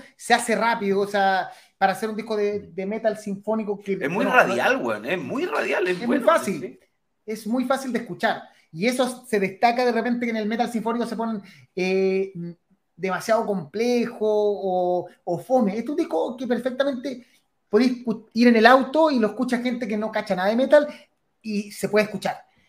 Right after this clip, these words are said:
Speaker 1: Y eso es,
Speaker 2: Sí,
Speaker 1: también
Speaker 2: la,
Speaker 1: es
Speaker 2: y
Speaker 1: muy
Speaker 2: la,
Speaker 1: destacable.
Speaker 2: y lo, lo rico de la voz de, de, de, de Caterina ahí es que yo creo que tiene esa mezcla perfecta entre, entre un, un,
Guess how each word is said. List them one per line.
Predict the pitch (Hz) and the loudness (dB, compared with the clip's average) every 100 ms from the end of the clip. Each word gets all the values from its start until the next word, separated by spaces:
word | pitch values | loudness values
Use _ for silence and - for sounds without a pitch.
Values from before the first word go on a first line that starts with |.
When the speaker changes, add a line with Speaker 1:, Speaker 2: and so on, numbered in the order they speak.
| _ | _
Speaker 1:
Y | 202 | -4
eso | 208 220 | 0 -2
es, | 196 | 0
Speaker 2:
Sí, | 156 | 0
Speaker 1:
también | 185 196 220 | 2 2 2
Speaker 2:
la, | |
Speaker 1:
es | 170 | 2
Speaker 2:
y | |
Speaker 1:
muy | |
Speaker 2:
la, | 143 | 2
Speaker 1:
destacable. | 165 151 135 123 - | 2 -2 -10 -14 -6
Speaker 2:
y | 139 | -2
lo, | 139 143 | 0 0
lo | 139 | -2
rico | 160 185 | 0 2
de | 180 | 2
la | 165 | 2
voz | 147 185 170 | -2 -6 -4
de, | 175 143 | -6 -4
de, | 156 - | -10 -10
de, | 143 123 | -12 -10
de | 127 131 | -10 -8
Caterina | 127 135 143 165 170 - | -8 -8 -8 -6 -6 -4
ahí | 143 156 | -6 -8
es | 160 - | -12 -8
que | 147 139 - | -6 -4 -6
yo | 139 165 | -10 -4
creo | 180 | -4
que | 175 | -4
tiene | 175 | -6
esa | 175 | -6
mezcla | 156 - 180 180 | -10 -4 -4 -4
perfecta | 151 - 160 180 | -8 -10 -8 -8
entre, | 175 180 165 165 160 | -6 -4 -2 -2 -6
entre | 151 160 | -10 -8
un, | 156 151 151 147 | -6 -8 -12 -10
un, | 147 143 139 139 131 | -10 -8 -6 -6 -8